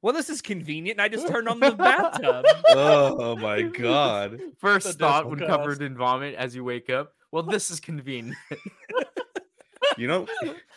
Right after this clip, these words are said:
Speaker 2: you know what's the funny thing? This is not even the only time someone <laughs> threw up from alcohol during a recording or after a recording.
Speaker 1: Do you wanna talk about that, Natang?
Speaker 4: Oh, yeah,
Speaker 1: Mm-hmm.
Speaker 4: yeah. Do it, do it, do it.
Speaker 2: It's all
Speaker 4: Do it.
Speaker 2: yours, bro. My, my memory is probably not as good as yours.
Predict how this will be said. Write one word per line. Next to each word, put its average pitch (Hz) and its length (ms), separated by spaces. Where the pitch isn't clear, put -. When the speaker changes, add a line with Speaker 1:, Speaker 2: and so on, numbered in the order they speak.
Speaker 2:
you 143 80
know 160 100
what's 165 160
the 120 80
funny 127 260
thing? 131 320
This 139 200
is 139 140
not 143 200
even 139 220
the 127 140
only 135 220
time 131 260
someone 143 600
<laughs> - 280
threw 160 300
up 151 120
from 156 160
alcohol 151 520
during 127 260
a 131 80
recording 131 480
or 113 160
after 135 260
a 117 60
recording. 107 540
Speaker 1:
Do 214 100
you 262 140
wanna 403 220
talk 277 260
about 285 380
that, 277 120
Natang? 262 540
Speaker 4:
Oh, 190 300
yeah, 190 300
Speaker 1:
Mm-hmm. 202 100
Speaker 4:
yeah. 196 180
Do 208 200
it, 170 160
do 233 140
it, - 80
do 254 140
it. 196 180
Speaker 2:
It's 160 180
all 180 140
Speaker 4:
Do 170 80
it. 180 40
Speaker 2:
yours, 151 280
bro. 147 300
My, 170 220
my 147 120
memory 156 300
is 123 100
probably 143 300
not 147 200
as 147 100
good 156 160
as 156 120
yours. 123 400